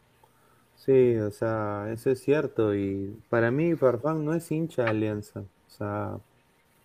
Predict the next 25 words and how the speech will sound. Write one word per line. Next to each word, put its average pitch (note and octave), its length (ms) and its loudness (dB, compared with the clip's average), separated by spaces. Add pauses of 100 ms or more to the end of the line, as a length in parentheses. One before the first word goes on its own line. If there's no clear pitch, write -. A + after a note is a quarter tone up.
(180)
eh, G2+ 560 0 (960)
por B2 180 6
esa C#3 200 4
razón, A#2+ 540 0
yo A#2+ 200 4
critiqué C3 420 -4
mucho C3 400 0
y A2+ 60 0
me G2+ 100 -2
comí A2 300 0
muchas, A#2 640 -2 (520)
mucho A#2+ 400 0
hate C3 380 6
por A2 160 2
eso. C3+ 420 0 (640)
Pero A2 340 4
ahor-, A#2 160 2
ahorita D#3 300 4
se - 120 -6
está C#3+ 160 0
viendo, D#3 280 2
lo, B2 140 0
o - 120 -4
sea, C#3 140 -2 (100)
él, D#3 160 0